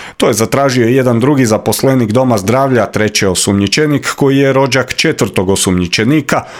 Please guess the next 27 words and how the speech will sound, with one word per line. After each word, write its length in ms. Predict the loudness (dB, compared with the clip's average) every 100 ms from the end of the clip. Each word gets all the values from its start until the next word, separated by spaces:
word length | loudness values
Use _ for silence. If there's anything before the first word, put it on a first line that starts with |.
| -4
vlasnika 500 | 0 0 0 -2 -2
društva 440 | 0 2 2 0 0
kojemu 380 | 0 2 2
je 80 | 2
na 100 | 2
kraju 360 | 0 0 2 2
dodijeljen 480 | 2 2 2 0 0
posao, 560 | 0 0 0 0 0
priopćili 680 | 0 0 0 -2 -2 0 0
su 180 | 0 0
iz 140 | 2
epoa. 400 | 0 0 0 0 -4 -14 -12 -2
Neslužbeno 600 | -2 0 -2 0 0 0
se 160 | -2
doznaje 420 | 0 0 0 0 0
da 120 | 0
su 160 | 0
među 240 | 0 0 0
uhićenima 680 | 0 -2 0 0 2 2
ravnateljica 720 | 0 0 0 0 0 -2 -2 0
Doma 260 | 0 0
zdravlja 400 | 0 0 0 0
Zagreb 400 | 0 0 0 -2
Zapad 480 | 0 -2 0 -2 0
Jelena 380 | 0 2 0 0
Rakić 460 | 0 0 -2 -2
Matić 500 | 0 0 0 -2 -4